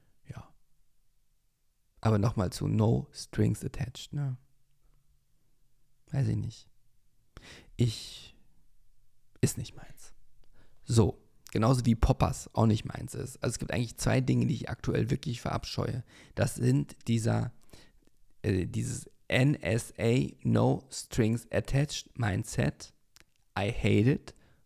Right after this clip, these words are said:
Und I hate Poppers. Das muss ich nochmal sagen an der Stelle.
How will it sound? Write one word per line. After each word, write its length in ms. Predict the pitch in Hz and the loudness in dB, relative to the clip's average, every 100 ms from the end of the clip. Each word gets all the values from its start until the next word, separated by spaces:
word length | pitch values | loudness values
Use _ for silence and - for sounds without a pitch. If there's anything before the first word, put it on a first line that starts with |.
| - | 2
Und 360 | 135 170 196 - _ - | 4 4 -2 -12 _ -2
I 180 | 104 127 | 0 2
hate 340 | 107 113 - - _ - | 0 -2 -4 -14 _ 0
Poppers. 640 | - - 117 - - - _ - - - - - - - - - - | 0 2 0 -2 -6 -8 _ -20 -20 -20 -20 -20 -16 -14 -14 -16 -4
Das 100 | 156 | 4
muss 100 | 135 | 8
ich 80 | 120 | 8
nochmal 180 | 117 | 6
sagen 280 | 110 104 131 | 4 2 0
an 100 | 139 | 0
der 80 | 139 | -2
Stelle. 400 | - 113 127 | -2 -4 -2